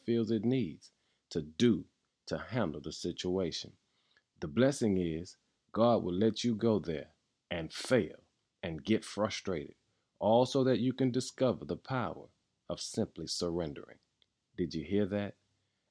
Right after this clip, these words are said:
Anxiety, confusion, and doubt are very real in parts of our everyday life. And we have all kinds of issues. It can be money issues, relational issues, family matters, just simply issues.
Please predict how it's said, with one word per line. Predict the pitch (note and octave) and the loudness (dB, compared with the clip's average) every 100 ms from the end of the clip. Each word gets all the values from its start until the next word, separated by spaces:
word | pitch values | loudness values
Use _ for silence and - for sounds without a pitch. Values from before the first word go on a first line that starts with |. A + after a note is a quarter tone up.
| - | -2
Anxiety, | G2 G2+ D#2 G#2+ A#2 A#2+ A#2 B2+ C3 _ | 2 2 4 2 4 2 0 -6 -10 _
confusion, | - F#2 - A#2+ A#2+ A2+ A#2+ A#2+ _ - | -6 -6 2 4 4 2 -2 -6 _ -10
and | F2 E2 C2+ | -6 -6 -2
doubt | G2+ G#2+ - _ _ _ _ - | 0 0 -4 _ _ _ _ -4
are | E2+ C2 | -4 0
very | G#2+ A#2 G#2+ | 4 6 6
real | F#2+ A2+ A#2+ E2+ E2+ | 4 4 4 4 0
in | F#2 F2 E2+ | -2 -4 -6
parts | - A#2 F#2+ | -2 -2 -2
of | F2+ | -4
our | F2+ F2 - | -2 -2 0
everyday | A2+ F2+ E2 F2+ | 0 0 -2 -2
life. | F#2 G#2+ - - _ _ _ _ _ | -2 -4 -8 -14 _ _ _ _ _
And | D2 | -6
we | D#2 A2+ | 2 4
have | G2+ G#2 F2+ D2+ _ | 4 2 2 -2 _
all | - C3 B2 | 4 6 4
kinds | - C3 B2+ G#2+ | 0 -4 -2 -2
of | G#2+ | -2
issues. | B2 C3 - - - _ _ - | -2 -2 -6 -12 -20 _ _ -4
It | C3 | -2
can | B2+ | 0
be | B2 | 2
money | A#2+ A#2 B2 A#2+ - | 2 4 4 0 0
issues, | F2+ - - - - _ - | -2 -4 -8 -14 -20 _ 0
relational | A#2 A#2+ B2 - G#2+ - | 4 4 4 2 -2 -2
issues, | F2 - - - - _ _ | -4 -4 -6 -10 -18 _ _
family | - - C3+ A#2+ G#2+ | -8 0 2 4 4
matters, | F#2+ E2 C2+ - - _ _ | 2 0 -4 -10 -20 _ _
just | - F2+ C3 | -4 -2 -2
simply | - C#3 B2+ B2+ | -2 0 2 0
issues. | - C3 - - - | 2 0 0 -4 -12